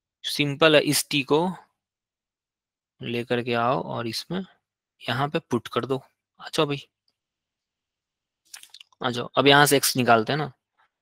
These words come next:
एक्स बराबर ये, इसको, इसको लेकर के मैं आ रहा हूँ यहाँ पे। एक्स पावर कितना है? under root जी एच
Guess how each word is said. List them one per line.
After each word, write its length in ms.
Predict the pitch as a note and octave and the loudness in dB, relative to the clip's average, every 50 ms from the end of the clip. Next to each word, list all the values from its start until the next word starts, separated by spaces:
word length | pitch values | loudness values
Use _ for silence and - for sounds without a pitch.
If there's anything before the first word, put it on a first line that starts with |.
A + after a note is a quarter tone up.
| _ _ _ _ _ _ - | _ _ _ _ _ _ -4
एक्स 220 | - A2+ - - A2+ | -4 -4 -2 -2 -2
बराबर 240 | A2 A2 G#2+ G#2+ G#2+ | -2 -2 -2 -4 -4
ये, 240 | G#2+ A2 G#2 G2+ - _ _ _ _ _ _ _ _ _ _ _ _ _ _ _ - | -4 -4 -4 -6 -8 _ _ _ _ _ _ _ _ _ _ _ _ _ _ _ -8
इसको, 280 | A#2 - - - B2+ | -6 -6 -6 -4 -4
इसको 240 | A#2 A2 - - C3+ | -4 -4 -4 -2 -2
लेकर 240 | B2 A#2+ A#2 A#2+ A#2 | -2 0 0 -2 -2
के 60 | A2+ | -2
मैं 140 | A2+ A2 G#2+ | -2 -2 -2
आ 100 | G#2 G#2+ | -2 -2
रहा 100 | A2+ A#2 | -4 -4
हूँ 100 | A#2 A2 | -4 -6
यहाँ 200 | G#2 A2 A2 G#2+ - - | -6 -6 -8 -10 -8 -10
पे। 120 | A2+ A#2 - - _ _ _ - - | -12 -12 -12 -20 _ _ _ 0 2
एक्स 140 | D3 - - | 2 4 6
पावर 200 | - D#3 D3+ D3+ | 6 6 6 4
कितना 340 | - D3 D3+ D#3 D#3 D3+ | 2 0 2 2 2 2
है? 100 | E3+ G3 G3+ _ _ _ _ _ _ _ _ _ _ - _ _ _ _ _ _ - - - - C#3 | 2 0 -4 _ _ _ _ _ _ _ _ _ _ -20 _ _ _ _ _ _ -16 -16 -10 -4 -2
under 240 | B2 C3 C3+ D3 D3 | 0 4 6 6 6
root 280 | D3 D#3 D#3 - - G#3 - _ _ _ _ _ _ _ _ _ _ _ _ _ _ _ - | 6 4 0 -2 -6 -10 -10 _ _ _ _ _ _ _ _ _ _ _ _ _ _ _ -8
जी 340 | B2 A2+ A#2+ D3+ E3+ E3 D3 | -6 -4 -2 0 4 6 8
एच 300 | D3+ D#3+ E3+ - - | 8 6 4 0 -10